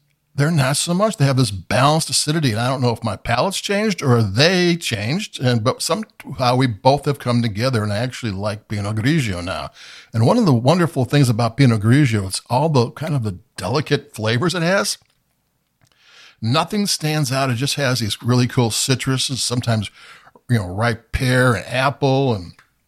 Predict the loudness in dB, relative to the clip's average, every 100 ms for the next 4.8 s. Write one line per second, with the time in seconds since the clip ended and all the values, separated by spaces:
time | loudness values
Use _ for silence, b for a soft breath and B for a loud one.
0 | _ _ -20 -6 -2 0 0 -4 -2 -2
1 | -2 -2 -6 -6 -2 0 2 0 -2 -6
2 | -12 _ _ _ -4 -2 -2 -2 -2 -2
3 | 0 -2 0 0 2 4 4 4 2 2
4 | 2 2 2 2 0 -2 -2